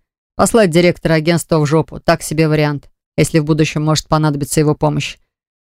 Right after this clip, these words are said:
А то, что он мой родственник, так оно может и к худшему. Дольше будет злиться.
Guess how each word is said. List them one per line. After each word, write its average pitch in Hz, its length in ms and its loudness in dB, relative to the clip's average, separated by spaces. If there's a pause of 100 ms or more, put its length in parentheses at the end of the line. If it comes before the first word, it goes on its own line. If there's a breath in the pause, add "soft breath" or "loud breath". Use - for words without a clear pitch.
(140)
А 160 160 2
то, 226 260 2
что - 240 -2
он 185 140 2
мой 180 140 4
родственник, 170 540 0
так - 200 -4
оно 160 240 0
может 160 300 -2
и 147 40 0
к - 80 -10
худшему. 147 500 -4 (440)
Дольше 190 400 2
будет 165 320 0
злиться. 147 560 -2